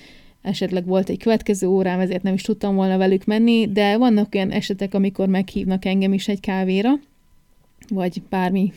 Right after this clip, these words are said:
másra, és tényleg az a-, azt veszem észre, hogy ezek olyan dolgok, amik nagyon fontosak szerintem a mi fejlédi-, fejlődésünkben,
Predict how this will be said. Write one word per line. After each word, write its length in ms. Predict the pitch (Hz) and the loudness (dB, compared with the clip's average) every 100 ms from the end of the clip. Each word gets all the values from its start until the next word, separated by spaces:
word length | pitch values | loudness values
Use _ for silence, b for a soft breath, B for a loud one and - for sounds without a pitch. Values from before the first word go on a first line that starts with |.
| - | -4
másra, 520 | 190 185 - 208 226 B B B B | -2 -2 -2 -4 -4 B B B B
és 420 | - 202 202 196 - | -4 0 0 0 2
tényleg 280 | 233 208 | 2 4
az 160 | 190 196 | 2 0
a-, 160 | 185 - | 0 -2
azt 180 | 208 - | -4 -4
veszem 240 | 196 190 | -2 -2
észre, 320 | 190 190 202 | -2 -2 -2
hogy 400 | 190 190 185 - - | 0 0 -2 -4 -6
ezek 280 | 190 190 | -4 -2
olyan 240 | 240 277 202 | 0 2 2
dolgok, 400 | 190 196 196 - | 2 2 0 0
amik 240 | 190 185 | 0 2
nagyon 260 | 190 190 185 | 0 2 0
fontosak 560 | - 190 202 - 196 | 0 -2 -2 -2 -4
szerintem 500 | - 180 196 190 190 | -2 -2 0 0 0
a 40 | 190 | 2
mi 260 | 190 190 | 2 2
fejlédi-, 640 | 190 185 185 185 185 196 185 | 0 0 0 0 0 -2 -4
fejlődésünkben, 1160 | - 214 202 185 180 190 190 190 190 202 208 | -4 -2 0 0 0 -2 -2 -4 -2 0 0